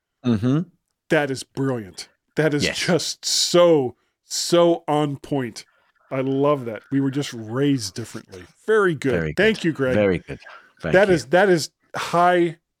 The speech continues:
Speaker 2: high praise indeed, because <laughs> that is just an
Speaker 1: High,
Speaker 2: amazing
Speaker 1: that's
Speaker 2: bumper.
Speaker 1: high, that's high raise indeed.
Speaker 2: High, high raise p.
Speaker 1: Uh,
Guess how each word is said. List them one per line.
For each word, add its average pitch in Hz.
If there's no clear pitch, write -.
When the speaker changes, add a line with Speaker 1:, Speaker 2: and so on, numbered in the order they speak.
Speaker 2:
high 180
praise 123
indeed, 117
because 123
<laughs> -
that 196
is 202
just 175
an 147
Speaker 1:
High, 139
Speaker 2:
amazing 143
Speaker 1:
that's 123
Speaker 2:
bumper. 104
Speaker 1:
high, 143
that's -
high 160
raise 113
indeed. 82
Speaker 2:
High, 180
high 175
raise 160
p. -
Speaker 1:
Uh, 104